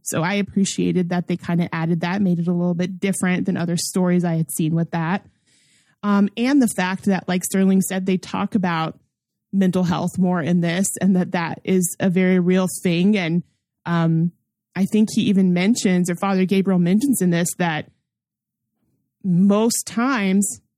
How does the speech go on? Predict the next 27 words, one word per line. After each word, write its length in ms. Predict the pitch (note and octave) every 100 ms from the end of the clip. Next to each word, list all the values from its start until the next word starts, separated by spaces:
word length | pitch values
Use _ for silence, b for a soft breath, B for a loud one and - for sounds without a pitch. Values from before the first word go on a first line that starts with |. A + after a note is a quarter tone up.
| _ _ -
it 120 | G3+
has 280 | - A3 A3
not 300 | A3 F3+ D#3+
been 160 | A3
a 80 | D4+
demonic 400 | G3 F3 D#3 D#3
possession 600 | F#3+ E3 D#3+ - - F3+ -
when 160 | F3+ D#3+
he's 160 | D#3+
gone. 360 | D#3+ D#3+ - F#3 b b _ _ _
You 120 | F#3
know, 160 | E3 E3
he's 200 | F3 F#3
like, 240 | E3 E3+ - F3 - _
what 220 | F3+ G3+
did 80 | G3
he 60 | G3+
say? 160 | G3+
Like, 240 | F#3 F3 F#3+
ninety 400 | F#3 G3 A3 A3+
something 380 | A#3+ A3+ A3+
percent 340 | G3+ G#3+ A#3+ A3+
of 120 | F#3
the 100 | G3
ones 320 | G3+ G#3+ G3
it's 160 | F#3 -
been 380 | G3 F#3 F#3